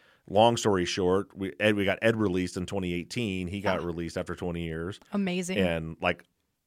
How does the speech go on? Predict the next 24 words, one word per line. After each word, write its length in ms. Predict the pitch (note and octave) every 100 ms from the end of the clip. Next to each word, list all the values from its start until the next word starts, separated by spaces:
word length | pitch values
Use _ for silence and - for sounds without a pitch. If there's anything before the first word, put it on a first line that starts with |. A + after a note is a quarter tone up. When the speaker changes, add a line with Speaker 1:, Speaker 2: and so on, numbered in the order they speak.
| -
Speaker 1:
a 100 | G#2+
month 300 | G2 A#2+ C3+
ago, 340 | F#2 F#2 F2
Kenny 320 | F#2 C#3 E3+ F2+
got 180 | D#2+
released. 640 | D#2 D#2 D2+ C#2+ - - -
Speaker 2:
Yeah. 380 | - F3+ A#2 D2+
Speaker 1:
Um, 200 | C#2+ D2+ - _ _ _ _ - _
we, 260 | A2 G2 F2+
yeah, 240 | G2+ F#2
so, 280 | F2+ G2 F#2 E2+ -
so, 180 | G2 F2 _ -
but 140 | A#2
anyway, 180 | B2+ A2+
so 240 | A2+ G#2 - _ _ _ _ _ -
we 80 |
started 180 | A#2+ E3+
doing 240 | D3+ C#3 A#2
that, 240 | A#2+ C3
and 120 | A2
then 160 | G#2+ G#2
it 80 | G2
was 240 | G2 F#2
just, 240 | G2+ -